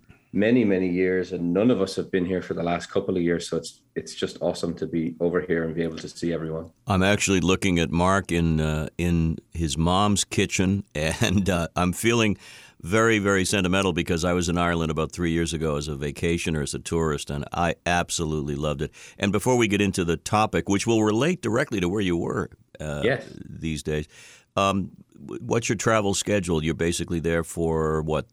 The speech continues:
Speaker 2: ten days, something like that?
Speaker 1: Uh, total trip was about eight days, you know, and, and some of that is obviously traveling itself, you know, being sitting on the
Speaker 2: Mm-hmm.
Speaker 1: plane,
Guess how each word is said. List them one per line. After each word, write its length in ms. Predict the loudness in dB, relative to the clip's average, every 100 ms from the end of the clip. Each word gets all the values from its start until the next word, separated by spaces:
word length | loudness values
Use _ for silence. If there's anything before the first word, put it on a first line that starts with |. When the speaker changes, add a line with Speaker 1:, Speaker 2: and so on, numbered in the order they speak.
| _
Speaker 2:
ten 220 | -4 -2 2
days, 380 | 2 0 -2
something 280 | -2 -4 -2
like 200 | -4 -2
that? 220 | -2 -4 -6 _ _ _ 0
Speaker 1:
Uh, 240 | 0 0 0
total 360 | 0 0 -2
trip 280 | -4 -4 -2
was 120 | -4
about 240 | 0 2 2
eight 260 | 0 -2 0
days, 440 | 0 0 -2 -6 -6
you 100 | -2
know, 140 | 0
and, 240 | 2 0
and 600 | -2 -4 -6 -12 -6 -4 -4 -12
some 260 | -2 0
of 80 | 0
that 180 | 0 -2
is 200 | -6 -8 -6
obviously 340 | -6 -6 -10
traveling 480 | -2 -2 0 0 -2
itself, 520 | -4 -2 0 0 -4
you 120 | -6
know, 120 | -4 -4
being 260 | -4 -4
sitting 280 | -4 -6 0
on 100 | 2
the 80 | 2
Speaker 2:
Mm-hmm. 80 | 2
Speaker 1:
plane, 300 | 2 0